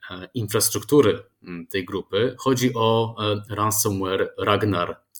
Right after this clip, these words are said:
Locker. Em, aresztowano również, e, kluczowego,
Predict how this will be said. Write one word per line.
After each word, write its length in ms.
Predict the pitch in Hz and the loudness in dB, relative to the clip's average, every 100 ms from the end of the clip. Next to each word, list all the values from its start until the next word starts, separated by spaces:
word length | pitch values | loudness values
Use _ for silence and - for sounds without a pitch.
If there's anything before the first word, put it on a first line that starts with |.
| - | -6
Locker. 560 | 101 92 101 123 143 - _ - - - - _ | -2 0 2 0 -2 -10 _ -20 -20 -20 -20 _
Em, 540 | 104 104 107 110 110 - _ | -2 0 0 -2 -4 -8 _
aresztowano 680 | 127 131 - 131 139 135 123 | 2 4 4 6 8 10 8
również, 640 | 123 110 113 113 - - | 8 6 4 4 4 4
e, 380 | 101 101 98 95 | 6 6 6 4
kluczowego, 760 | - 110 110 104 101 101 98 101 | 0 0 2 2 4 4 4 4